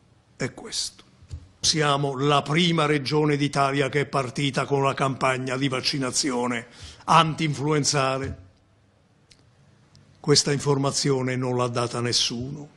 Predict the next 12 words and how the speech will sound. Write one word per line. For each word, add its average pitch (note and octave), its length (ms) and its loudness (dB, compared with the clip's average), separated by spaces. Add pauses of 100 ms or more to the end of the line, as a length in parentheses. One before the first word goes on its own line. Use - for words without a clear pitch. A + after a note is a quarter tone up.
(560)
ma D#3+ 180 6
non F3 160 2
fa E3 140 2
niente, E3 640 0 (220)
l'importante C#3+ 720 0
è - 20 -4
che B2 140 -4
ci - 120 -4
siano B2 420 -4
i D#3 100 -2
risultati. A2+ 760 -6 (1600)
Allora, D3 760 2